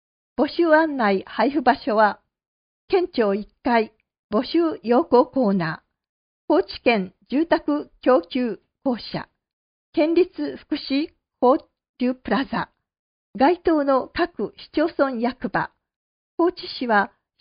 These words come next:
市役所ではなく市民会館です。お申し込みお問い合わせ先は、郵便番号七八一の零八三二、高知市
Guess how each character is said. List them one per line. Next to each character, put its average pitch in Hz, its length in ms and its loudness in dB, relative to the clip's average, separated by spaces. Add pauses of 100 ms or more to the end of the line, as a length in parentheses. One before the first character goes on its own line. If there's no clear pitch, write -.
市 285 60 4
役 330 240 2
所 254 180 0
で 226 140 -2
は 214 100 -2
な 208 200 -4
く - 340 -6 (180)
市 277 80 -4
民 349 200 -2
会 - 260 -4
館 175 260 -6
で 208 140 -6
す。 - 60 -20 (920)
お - 80 -4
申 302 240 2
し - 140 -18
込 302 100 0
み 294 240 -6 (300)
お 254 100 -8
問 294 200 2
い 269 60 4
合 262 60 6
わ 311 60 -2
せ - 40 -18 (120)
先 - 280 -4
は、 226 260 2 (560)
郵 277 140 0
便 302 200 0
番 262 280 2
号 175 400 -2 (140)
七 277 260 0
八 349 340 -6
一 - 260 -10
の 185 240 0 (360)
零 311 280 4
八 370 220 -6 (320)
三 247 340 -4
二、 202 340 -2 (580)
高 302 200 0
知 - 140 -12
市 220 420 -12